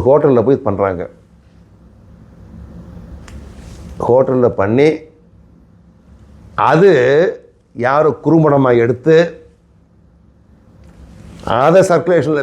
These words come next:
விட்டு அழிஞ்சு போன குடும்பங்கள் ஆயிரம் சொல்லுவேன். அது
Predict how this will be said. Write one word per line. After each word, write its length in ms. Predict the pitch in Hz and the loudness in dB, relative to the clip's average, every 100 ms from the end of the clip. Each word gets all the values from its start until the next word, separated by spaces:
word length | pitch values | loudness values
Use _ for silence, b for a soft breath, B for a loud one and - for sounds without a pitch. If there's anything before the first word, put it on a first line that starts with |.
| 127 | -6
விட்டு 300 | 123 - 170 175 170 - _ _ _ _ _ _ _ _ _ - | -8 -2 0 0 -4 -18 _ _ _ _ _ _ _ _ _ -2
அழிஞ்சு 320 | 123 202 214 202 | 2 4 4 4
போன 320 | 185 180 165 147 - _ _ _ _ _ _ _ _ - | 4 2 2 -2 -8 _ _ _ _ _ _ _ _ -2
குடும்பங்கள் 460 | 160 156 151 139 117 95 | 0 2 2 2 0 0
ஆயிரம் 340 | 143 123 95 | 0 0 -2
சொல்லுவேன். 340 | 92 76 76 - _ _ _ _ _ _ _ - _ - - | -10 -14 -18 -20 _ _ _ _ _ _ _ -20 _ -20 -6
அது 100 | 98 | -2